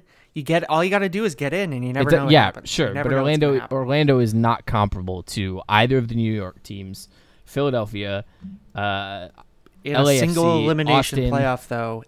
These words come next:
Speaker 1: anything can happen.
Speaker 2: Sure, but that's not a team that is, it is, there are probably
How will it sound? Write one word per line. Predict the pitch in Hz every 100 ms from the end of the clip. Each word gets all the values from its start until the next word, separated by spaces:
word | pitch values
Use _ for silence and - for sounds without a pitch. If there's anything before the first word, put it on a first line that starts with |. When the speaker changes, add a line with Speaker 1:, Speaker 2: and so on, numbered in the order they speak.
| _ - - 147
Speaker 1:
anything | 147 156 151 135 135 127
can | 131
happen. | 120 101 - 190 - -
Speaker 2:
Sure, | - 143 101
but | 98 117 113
that's | 120 -
not | 127 131 127
a | 120
team | - 120 107
that | 101
is, | 101 101
it | 113 107
is, | 98 - - - - -
there | 135
are |
probably | 131 131 120 117 107 104